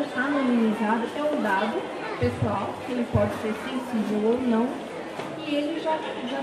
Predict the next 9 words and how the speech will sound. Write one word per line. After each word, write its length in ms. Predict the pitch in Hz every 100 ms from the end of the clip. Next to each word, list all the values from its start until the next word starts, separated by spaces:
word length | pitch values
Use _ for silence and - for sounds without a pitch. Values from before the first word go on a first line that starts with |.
| 277
teve 240 | 277 277
as 60 | 294
suas 320 | 294 302 302
características 1040 | 285 294 294 285 247 269 294 - 262 226 - - - -
identitárias, 840 | 226 233 254 - - 208 254 233 202
vamos 240 | 202 202
dizer 140 | 202 202
assim, 220 | - 240 285
retiradas. 720 | 285 - 349 262 220 208